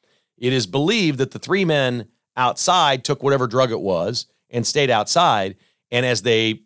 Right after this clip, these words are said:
passed out, that was it. It was cold outside. Body temperature in a couple hours can go from ninety-eight degrees to eighty, and you're, you have a heart attack. So you literally die of a heart attack a couple hours later.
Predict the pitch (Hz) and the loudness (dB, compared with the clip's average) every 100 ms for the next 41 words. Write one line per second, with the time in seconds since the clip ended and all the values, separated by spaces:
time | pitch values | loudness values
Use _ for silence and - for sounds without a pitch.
0 | _ 139 123 110 117 175 208 101 - - | _ 0 0 0 -2 0 2 0 -4 -18
1 | _ _ _ _ _ _ _ _ _ _ | _ _ _ _ _ _ _ _ _ _
2 | _ _ _ _ _ _ _ 147 107 156 | _ _ _ _ _ _ _ -2 0 2
3 | 190 - _ _ _ 101 - 156 190 120 | 2 0 _ _ _ -10 -2 2 4 2
4 | 95 - 87 82 127 127 _ _ _ _ | 0 -2 -2 0 -2 -6 _ _ _ _
5 | _ 131 135 123 139 127 - 110 - 127 | _ -2 0 0 -4 -2 -2 -2 -2 0
6 | 113 117 120 127 101 101 104 123 117 123 | 2 2 0 -2 -4 -2 -2 0 -2 -4
7 | 101 98 117 - - 127 156 120 110 - | -4 -4 -4 -4 -6 -2 0 0 -4 -4
8 | 110 107 101 - 117 104 143 92 - - | -2 -2 -2 -2 0 0 0 -2 -8 -14
9 | - _ _ _ _ _ _ _ - 110 | -20 _ _ _ _ _ _ _ -6 -6
10 | 165 180 170 139 135 117 110 135 101 101 | 0 2 2 2 2 2 2 0 0 -4
11 | - 117 101 98 92 120 120 82 104 | -2 -4 0 0 0 0 0 -2 -8